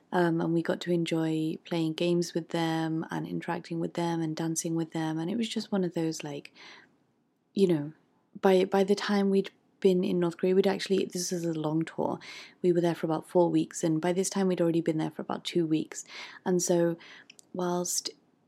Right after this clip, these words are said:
if it, that had been, like, our first day in North Korea, some people may have been like, "Oh, is this already set up for us?" It was already obvious that, like, you know,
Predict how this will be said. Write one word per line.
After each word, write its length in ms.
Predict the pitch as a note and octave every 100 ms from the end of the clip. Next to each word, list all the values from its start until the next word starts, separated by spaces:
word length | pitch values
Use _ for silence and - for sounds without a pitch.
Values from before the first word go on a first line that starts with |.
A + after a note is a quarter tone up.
| _ _
if 160 | G#3 G#3+
it, 140 | G3
that 120 | F#3+ E3+
had 160 | F3
been, 180 | F3+ E3+
like, 200 | D#3 D#3
our 100 | D#3
first 320 | - F#3 F#3+
day 80 | F3
in 100 | D#3+
North 200 | D#3 D3+
Korea, 300 | - - G3
some 200 | - F3+
people 260 | F3 E3+ E3
may 140 | D#3+
have 140 | D#3
been 140 | - D3+
like, 180 | D3 -
"Oh, 240 | E3+ D3+ D#3
is 140 | G#3
this 180 | F#3 E3+
already 260 | - E3 D#3+
set 220 | D#3 D#3+
up 100 | E3
for 160 | - D#3+
us?" 240 | D#3 E3 -
It 60 | F#3
was 160 | F#3+
already 280 | F3+ F3+ F3+
obvious 360 | F3 D#3+ E3 -
that, 160 | -
like, 260 | - - -
you 80 | F3+
know, 180 | D#3